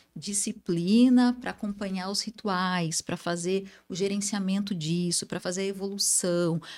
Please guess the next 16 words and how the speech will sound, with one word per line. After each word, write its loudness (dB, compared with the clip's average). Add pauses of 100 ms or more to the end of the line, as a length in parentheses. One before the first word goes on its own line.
(100)
pra, 2
pra, -6
pra, -4
pra, -4
pra -2
atuar 0
naquilo 0
que -6
precisa 2
ser 4
me-, 2
melhorado, 0
pra -8
aquilo -8
que -16
precisa, -2